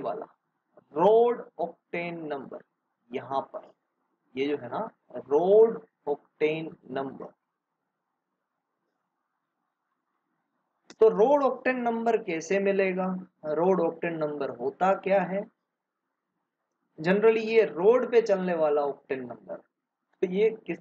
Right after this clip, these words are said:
तरीके से हम define करेंगे उसके बारे में हम बात करेंगे और उसके लिए जानेंगे ताकि हमें octane number के बारे में सारी information मिल जाए। अगर आप octane number के लिए कोई video search कर रहे हैं तो ये आपका final destination होगा। आप video की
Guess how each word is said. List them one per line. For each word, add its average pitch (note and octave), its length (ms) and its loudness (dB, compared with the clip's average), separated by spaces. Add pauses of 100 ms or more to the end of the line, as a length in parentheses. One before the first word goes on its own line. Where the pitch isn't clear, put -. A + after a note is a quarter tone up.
तरीके E3 360 -2
से D3 140 -4
हम C#3+ 140 0
define C3+ 360 -6
करेंगे E3+ 320 2
उसके D3+ 280 4
बारे C3 240 -2
में C#3 80 -6
हम C3+ 120 -8
बात D#3 280 2
करेंगे G3 380 2 (360)
और F#3 120 2
उसके G3+ 220 2
लिए G3+ 180 2
जानेंगे F3 560 0 (120)
ताकि D#3 300 -2
हमें D#3 240 -6
octane E3 440 -4
number D3+ 320 -4
के D3+ 140 -2
बारे C3+ 200 -6
में D3+ 140 -6
सारी C3+ 340 -6
information C3 640 -10
मिल A#2+ 220 -10
जाए। - 140 -10 (420)
अगर D#3+ 200 2
आप F3+ 280 2
octane A3+ 340 0
number G#3 340 0
के G3 120 -2
लिए F#3 280 0 (100)
कोई E3+ 140 -4
video D3+ 460 0
search F3 260 -10
कर D#3 140 -2
रहे E3+ 100 -6
हैं - 160 -4
तो D#3 200 -6
ये F3 40 -4 (120)
आपका F3+ 180 -8 (100)
final F3+ 340 -2
destination E3 580 -6
होगा। D#3 380 2 (420)
आप F#3+ 300 2 (120)
video G3 380 4
की A3 420 -8